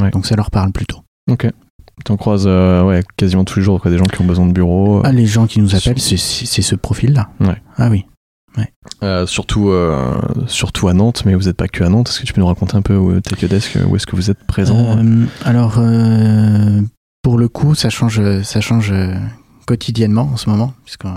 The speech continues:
Speaker 2: est quand même en plein boom. Mais, euh, aujourd'hui, euh, si on a la France en face de soi, on fait, euh, on fait une oblique.
Speaker 1: Mhm.
Speaker 2: Effectivement, on est de, entre Lille et Bordeaux.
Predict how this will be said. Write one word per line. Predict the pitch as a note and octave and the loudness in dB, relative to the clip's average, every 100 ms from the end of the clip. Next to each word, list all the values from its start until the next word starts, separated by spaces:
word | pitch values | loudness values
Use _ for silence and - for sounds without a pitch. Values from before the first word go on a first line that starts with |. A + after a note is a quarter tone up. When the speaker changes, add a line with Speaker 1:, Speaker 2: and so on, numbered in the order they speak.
| F#2 G#2 A2+ A#2 _ _ - | -10 -10 -10 -12 _ _ -10
Speaker 2:
est | G2+ | -6
quand | A2 | -4
même | G#2+ G2+ | -2 -2
en | G2+ | -4
plein | G#2+ G#2 | -4 -2
boom. | A2+ C#3 C#3 - - - - - - - - A2 | 0 0 -2 -8 -20 -20 -18 -18 -20 -20 -8 0
Mais, | G#2+ A#2 A#2 | 2 4 2
euh, | G#2+ G#2 G#2 G#2+ | 2 2 0 0
aujourd'hui, | A#2 A#2+ A#2+ A#2+ C3+ D3 D3 | 0 2 0 0 0 2 2
euh, | G#2+ | 0
si | G#2+ - | -2 -2
on | A2+ | 0
a | A2+ | 2
la | A2+ | -2
France | - C#3 - | -2 -4 -2
en | B2 | -2
face | A2+ G#2+ | 0 0
de | G#2 | -4
soi, | - A2 A#2+ C3+ - | -2 0 0 -2 -6
on | G#2 | -8
fait, | - A#2 A2+ A2 - | -4 -2 0 -2 -4
euh, | G#2+ G2 G2 F#2+ F#2+ F#2+ F#2+ - - | -4 -4 -4 -6 -6 -8 -10 -14 -12
on | |
fait | - | -2
une | A2 A2 | 2 2
oblique. | G#2 A2 - - - _ _ - | 2 -2 -6 -16 -20 _ _ -2
Speaker 1:
Mhm. | G2 | 0
Speaker 2:
Effectivement, | G2+ G#2 - G2+ | 2 0 0 2
on | A2+ | 2
est | G2+ | 0
de, | F#2+ F#2+ F#2 - | 0 -2 -2 -2
entre | G2 - G2+ | -2 0 0
Lille | F#2+ F#2+ G2+ B2 A#2+ - - | 2 2 2 2 0 -4 -4
et | G#2+ G2 | 0 2
Bordeaux. | F#2+ F#2 F2+ | 0 -2 -4